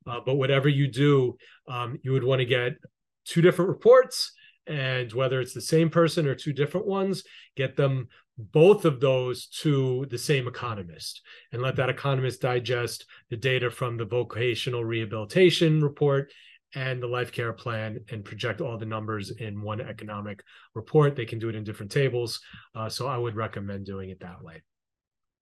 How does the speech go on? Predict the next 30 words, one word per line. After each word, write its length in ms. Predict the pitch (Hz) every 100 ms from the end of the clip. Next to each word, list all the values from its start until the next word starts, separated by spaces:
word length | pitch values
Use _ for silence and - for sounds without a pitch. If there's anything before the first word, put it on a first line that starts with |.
| -
All 80 | 131
right, 240 | 131 120 127
Robert 480 | 139 170 165 135 110
is 140 | 101
saying, 440 | - 120 113 104 101 - - - -
"Could 200 | 139 131 -
I 260 | 156 160
briefly 640 | 156 120 139 202 - 220 233
discuss 500 | 208 185 - 156 156
the 80 | 131
difference 420 | 139 160 175 151
in 100 | 127
admissibility 760 | 127 135 - 117 147 160 127
of 100 | 117 -
expert 360 | 139 - - 180
testimony 720 | - 117 - 113 110 110 135 135 - - - -
before 320 | - 135 123
New 180 | 127 185
York 260 | 208 151
state 360 | - - 127 110
courts, 360 | - 117 135
which 140 | 127 120
is 160 | 107
Frye, 540 | - 123 113 107 110 -
and 160 | 135 127
federal 480 | - 160 160 139 120
courts, 340 | - 104 -
which 180 | 107 110
is 120 | 98
Daubert?" 600 | 120 113 107 101 87